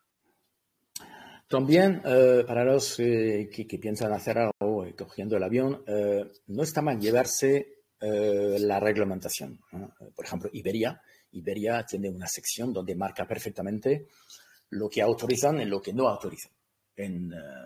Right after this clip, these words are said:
en cabina, ¿no? De todas formas, no se puede facturar, o sea, que tiene que ser en, en, en cabina. Entonces, siempre tener una copia de esto, porque a veces el, el,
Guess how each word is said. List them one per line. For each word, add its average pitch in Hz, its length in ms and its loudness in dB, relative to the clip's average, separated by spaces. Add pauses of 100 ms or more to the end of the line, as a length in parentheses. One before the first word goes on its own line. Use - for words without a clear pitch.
(1200)
en 87 120 -16
cabina, - 360 -14
¿no? 127 200 -10 (640)
De 80 120 -12
todas - 180 -2
formas, 120 180 0
no - 40 -6
se 104 100 -6
puede 95 160 -2
facturar, - 400 -6
o - 60 -18
sea, - 160 -16
que - 100 -20
tiene 80 160 -14
que - 60 -14
ser 76 220 -16
en, 80 280 -20
en, 80 280 -14
en 90 120 -12
cabina. 73 300 -10 (520)
Entonces, 156 440 6
siempre 156 680 4 (100)
tener 175 240 2
una 143 160 0
copia 160 260 6
de 170 80 4
esto, 175 280 2
porque 123 280 0
a 139 40 6
veces 160 480 4
el, 117 140 -4 (180)
el, 123 200 -6